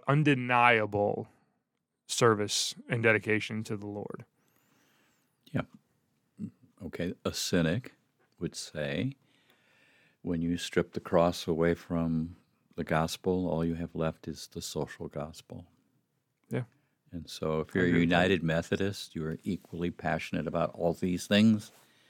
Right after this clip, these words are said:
Speaker 1: Mm-hmm.
Speaker 2: A lot of the causes they're passionate about are evil, but you're very outwardly focused, not on, uh, uh, bringing the gospel or discipleship,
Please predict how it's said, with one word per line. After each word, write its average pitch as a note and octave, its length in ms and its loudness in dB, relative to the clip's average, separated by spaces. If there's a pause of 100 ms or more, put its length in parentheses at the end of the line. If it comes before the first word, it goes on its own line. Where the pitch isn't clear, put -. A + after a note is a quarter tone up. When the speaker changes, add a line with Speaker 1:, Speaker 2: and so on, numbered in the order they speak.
Speaker 1:
Mm-hmm. G#2+ 200 -8
Speaker 2:
A - 20 -8
lot D#2 140 4
of D#2 40 4
the D2+ 60 2
causes D#2 440 2
they're D2 120 -6
passionate D2 380 -4
about C#2+ 240 -6
are C#2+ 180 -8 (760)
evil, D#2+ 360 -2 (340)
but E2 180 -2 (1400)
you're F#2 200 -6
very F2+ 300 6
outwardly F2 640 2
focused, F2 640 0
not E2 240 -2
on, D#2+ 480 -2 (200)
uh, F2+ 360 -14 (1500)
uh, E2 60 -4
bringing F2 440 4
the D#2+ 80 0
gospel D#2+ 520 0
or D2+ 100 0
discipleship, D#2+ 880 -4